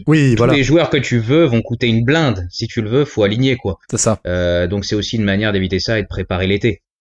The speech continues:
Speaker 1: Plus toute la surcouche covid où tout le monde, euh, personne n'a un
Speaker 2: Ouais,
Speaker 1: rond,
Speaker 2: voilà.
Speaker 1: de toute façon, et tout le monde fait des prêts. Euh,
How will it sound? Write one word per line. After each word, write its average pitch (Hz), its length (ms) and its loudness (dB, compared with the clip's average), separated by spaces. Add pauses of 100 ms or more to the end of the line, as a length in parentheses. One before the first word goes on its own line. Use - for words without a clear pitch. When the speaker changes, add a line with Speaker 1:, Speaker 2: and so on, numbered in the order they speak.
(140)
Speaker 1:
Plus 135 340 2
toute - 180 0
la 113 120 2
surcouche - 400 -4
covid 110 400 0
où 98 80 -2
tout - 120 -4
le 101 60 0
monde, 98 240 0
euh, 90 180 -2
personne 110 340 -2
n'a 101 80 -4
un 101 120 0
Speaker 2:
Ouais, 120 220 2
Speaker 1:
rond, - 60 2
Speaker 2:
voilà. 98 200 2
Speaker 1:
de 92 60 0
toute 98 140 -2
façon, 113 360 0
et 98 100 0
tout - 140 -6
le 107 60 -2
monde 107 160 -4
fait - 100 -8
des 92 140 -2
prêts. 123 240 -2 (580)
Euh, 110 360 2